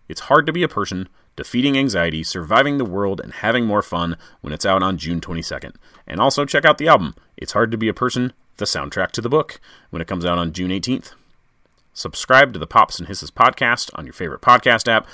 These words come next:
or head to pops and hisses dot com, where you can listen to the podcast and find more music news, reviews, interviews, and of course, podcast episodes. I'm your host, Kevin Coffey, and you can follow me on Twitter as at Omaha Music Guy, or find my page on Facebook by searching my name, Kevin Coffey.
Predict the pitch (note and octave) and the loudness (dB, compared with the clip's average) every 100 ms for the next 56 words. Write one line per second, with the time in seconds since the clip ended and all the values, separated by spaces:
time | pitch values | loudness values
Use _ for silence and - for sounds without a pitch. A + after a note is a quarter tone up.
0 | - _ D2+ A2 - A#2+ G2+ F#2 F#2 F2 | -20 _ -4 -2 2 4 4 0 -8 -8
1 | D#2 E2 - G2+ D2 - _ _ _ D#2+ | -6 -6 -4 -4 -4 -10 _ _ _ -10
2 | D#2+ D#2+ F#2 - C3+ C#3+ - - G#2 F2 | -8 -4 -4 -2 -4 -4 -10 0 0 2
3 | F2 E2+ - - C2 - B2 C3 C#3 C3 | -4 -6 -8 -12 -20 0 2 4 2 2
4 | F2+ E2 D#2+ E2 D#2+ G#2+ B2+ C3+ B2+ - | 0 -4 -4 -6 -6 -4 0 2 0 -4
5 | A2+ B2+ B2+ A#2+ G#2 B2+ G2 G2 - E2+ | -4 0 0 0 -4 -4 -4 -4 -4 -6
6 | D#2 D2+ - - - A1 - - - _ | -6 -8 -10 -10 -12 -12 -16 -20 -20 _
7 | _ B2 C#3 C3+ B2+ B2+ - D3 C#3 C3 | _ 2 4 4 2 0 0 2 2 4
8 | C#3+ C#3 C3+ - G2 F#2 D#2 B2+ A#2+ A#2+ | 6 6 2 -2 -4 -6 0 2 4 2
9 | G2+ F2 - A#2+ A#2+ - F2 E2 D2+ D2 | 0 -4 -4 0 0 -2 -6 -6 -4 -6
10 | C#2+ - G#2+ - - _ _ F#2 E2+ E2 | -10 -2 -2 -2 -12 _ _ -6 -4 -4
11 | D#2+ D2+ E2+ B2+ A#2+ B2+ G#3 G#3+ _ _ | -4 -4 -4 -4 0 0 0 -4 _ _
12 | _ - - G2 F2 E2 E2 G2 G#2+ G#2 | _ -14 -6 -4 -2 -4 -6 -4 -4 0
13 | C#3 C#3 C3+ C#3+ - D3+ D#3 D3 D#3 F#3+ | -2 -2 2 2 2 -2 -2 -2 -2 -4
14 | B2 A#2+ A#2+ A#2 C3 F2+ D2 | -4 -4 -2 2 2 2 -10